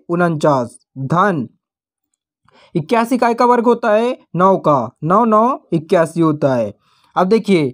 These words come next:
सात और नौ सोलह होता है, तो हमारा दूसरा अंक भी सही आ रहा है, सोलह आ रहा है।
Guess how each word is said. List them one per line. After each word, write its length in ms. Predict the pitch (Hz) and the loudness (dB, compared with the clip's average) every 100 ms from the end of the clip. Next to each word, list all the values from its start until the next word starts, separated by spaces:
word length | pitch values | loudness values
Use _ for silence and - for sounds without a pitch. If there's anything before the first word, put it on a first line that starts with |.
| _ | _
सात 340 | - 180 202 220 | -4 0 0 2
और 140 | 233 | 0
नौ 320 | 220 208 226 - _ _ | 2 2 0 -4 _ _
सोलह 340 | - 185 185 | 0 2 2
होता 360 | 165 147 - 131 | 0 -2 -2 -2
है, 200 | 107 98 _ _ _ _ _ _ _ _ _ _ _ _ _ | -4 -8 _ _ _ _ _ _ _ _ _ _ _ _ _
तो 60 | 185 | -2
हमारा 300 | 202 220 233 | 2 2 2
दूसरा 340 | 196 226 247 240 | 0 0 2 2
अंक 180 | 254 208 | 0 2
भी 340 | 233 254 359 - | 2 2 -2 -4
सही 300 | 202 190 190 | 0 2 2
आ 140 | 170 | 2
रहा 180 | 151 139 | 2 0
है, 180 | 120 117 | -4 -8
सोलह 340 | - 190 220 208 | -6 0 2 2
आ 160 | 170 | 2
रहा 180 | 156 151 | 2 0
है। 140 | 143 | -2